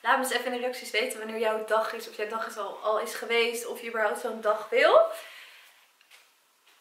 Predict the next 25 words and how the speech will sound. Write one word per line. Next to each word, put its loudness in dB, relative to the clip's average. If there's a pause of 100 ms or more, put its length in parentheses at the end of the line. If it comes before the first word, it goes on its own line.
(1080)
Hihi. 10
Het -16
is -12
altijd 4
wel 6
heel 4
erg -2
leuk -4
om -16
het -14
zo -8
te -14
zien. -14 (1120)
Nou, 0 (920)
dit 4
was 4
het. -2 (240)
Dit -6
was 2
de -10
video. 4
Ik -2
hoop 6
dat 8
jullie, -2